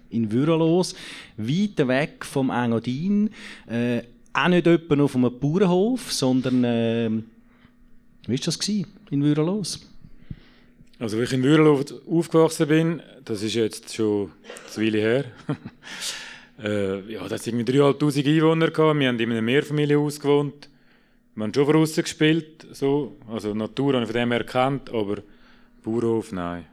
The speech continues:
Speaker 2: gar nicht.
Speaker 1: Wieso Maschinenzeichner bei der B B C? Ich meine, die ist nicht weit weg gewesen, oder, in Baden. Ähm, äh, aber warum gerade Maschinenzeichner?
Speaker 2: Ja, es ist halt, äh, ich würde sagen,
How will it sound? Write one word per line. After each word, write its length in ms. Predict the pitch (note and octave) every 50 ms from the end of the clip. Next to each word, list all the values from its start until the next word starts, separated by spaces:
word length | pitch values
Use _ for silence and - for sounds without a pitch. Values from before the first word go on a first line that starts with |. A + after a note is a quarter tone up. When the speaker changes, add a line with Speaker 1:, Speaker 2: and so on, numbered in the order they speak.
| _ _ _ -
Speaker 2:
gar 200 | - F2+ F2 F#2
nicht. 360 | F#2+ F#2 E2+ D#2+ _ - - _ - - - - - - - - - - - _ -
Speaker 1:
Wieso 480 | C#3+ C#3+ C#3+ - D#3+ D#3 E3+ F3+ F#3 -
Maschinenzeichner 1400 | E3 D3 C#3+ C#3+ - D#3+ D#3 D#3+ E3+ E3+ D#3+ D#3 - - - - D3+ B2 C3 F#2 G2+ G2+ - - G2 G2 G2 G2+
bei 140 | - - B2
der 100 | - G#2
B 180 | D#2+ G2+ F#2+
B 180 | G2 - G#2+ G2+
C? 280 | - - - D2+ D#2 E2
Ich 80 | -
meine, 180 | G#2+ G2+ G#2+ G#2
die 80 | A2+
ist 120 | A2+ G#2 -
nicht 180 | A#2+ A#2+ A#2
weit 260 | A#2 A#2 A2+ A2+ - -
weg 220 | A2+ C#3+ - -
gewesen, 420 | - - - E3+ F3 F3+ F3 C#3
oder, 220 | B2 C#3 D3 D#3 C#3+
in 180 | C3+ B2 A#2+
Baden. 480 | A2+ A#2+ B2+ C#3+ - E3+ F3 F3 F3+ F3 F3 - -
Ähm, 500 | A2 A#2+ A#2+ A#2+ B2 A#2+ A#2+ A#2+ B2 A#2+
äh, 400 | - G#2+ A#2 A#2 A#2 A#2 A#2+ A#2+ G#2+ - -
aber 240 | B2+ B2 - - A2+ - - A#2+
warum 240 | C3 C3+ E3+ F#3
gerade 200 | D3 E3 E3 -
Maschinenzeichner? 840 | - C#3+ C3 - C#3+ C#3+ C#3+ C#3 - - F2+ E2 E2+ F2+ - - - - - - - - - - - - A2+ - - C3+
Speaker 2:
Ja, 300 | A#2 F2 F2 G2+ G#2+ G#2+
es 100 | G#2+ -
ist 140 | A#2 G2+ -
halt, 260 | A2+ A2+ A2 G#2 -
äh, 240 | A2 G#2+ G#2+ G#2 G#2
ich 440 | G#2 - - - - - - - -
würde 140 | A#2 A2+ -
sagen, 240 | C3 B2 A#2 B2+